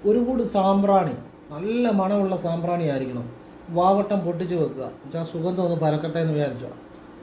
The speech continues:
പിന്നെ കർപ്പൂരം പൊട്ടിച്ച് വെക്കുക, ഒരു കുപ്പി എള്ളെണ്ണ സമർപ്പിക്കുക, ഒരു ദക്ഷിണ സമർപ്പിക്കുക, ഗുരുവിനെ വന്ദിക്കുക, നിഷ്കളങ്കമായ മനസ്സോടുകൂടി "ഗുരുചരണം ശരണമെന്ന്" പറയുക.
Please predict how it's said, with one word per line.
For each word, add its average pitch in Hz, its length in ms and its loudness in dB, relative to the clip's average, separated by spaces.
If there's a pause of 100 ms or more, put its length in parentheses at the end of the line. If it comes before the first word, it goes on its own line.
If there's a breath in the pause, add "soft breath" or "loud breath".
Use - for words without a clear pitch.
(180)
പിന്നെ 190 420 2 (580)
കർപ്പൂരം 196 440 2
പൊട്ടിച്ച് 170 380 0
വെക്കുക, 147 280 -2 (2250)
ഒരു 202 140 6
കുപ്പി 208 240 0
എള്ളെണ്ണ 180 560 2 (520)
സമർപ്പിക്കുക, 147 560 -4 (800)
ഒരു 165 120 -2
ദക്ഷിണ 156 400 0
സമർപ്പിക്കുക, 139 560 -8 (840)
ഗുരുവിനെ 160 340 2
വന്ദിക്കുക, 143 600 -2 (640)
നിഷ്കളങ്കമായ 196 760 2
മനസ്സോടുകൂടി 160 680 -2
"ഗുരുചരണം 175 680 0
ശരണമെന്ന്" 160 500 -2
പറയുക. 123 340 -6